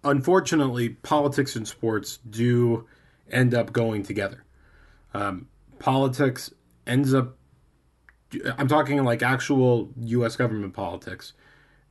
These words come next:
ends up just in almost everything. And sports is not able to escape it. As much as people like sports as a distraction, and,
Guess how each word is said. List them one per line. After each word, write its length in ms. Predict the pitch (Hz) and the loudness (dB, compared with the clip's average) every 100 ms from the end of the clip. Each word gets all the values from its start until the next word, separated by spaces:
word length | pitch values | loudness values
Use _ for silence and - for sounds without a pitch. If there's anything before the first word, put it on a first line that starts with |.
| - | -6
ends 300 | 127 127 127 | 2 4 4
up 200 | 139 127 | 4 2
just 460 | - 135 127 - - _ _ _ _ - - - - - - | 2 2 2 -12 -20 _ _ _ _ -20 -20 -20 -20 -12 0
in 280 | 143 139 | 4 4
almost 340 | 143 147 139 131 | 4 4 4 2
everything. 460 | 120 104 87 - - _ _ - - | 0 -2 -6 -14 -18 _ _ -12 -4
And 240 | 107 107 | -2 -2
sports 460 | - 135 147 143 131 | 0 4 6 4 0
is 200 | 120 110 | 2 2
not 380 | 123 131 143 - | 0 0 0 0
able 420 | 131 131 127 127 | 2 4 4 2
to 460 | 127 127 123 120 - | 2 2 4 4 0
escape 400 | 113 - 107 - | -6 -4 -4 -6
it. 120 | 92 - | -14 -10
As 140 | 107 | -4
much 240 | 117 120 123 | -2 -2 -4
as 80 | |
people 280 | 117 131 117 | -2 -2 0
like 180 | 117 110 | 0 -2
sports 340 | - 117 113 | -4 -4 -2
as 120 | 110 101 | -4 -6
a 60 | |
distraction, 520 | 98 98 123 123 131 | -8 -4 -2 -2 -2
and, 180 | 110 98 | -4 -6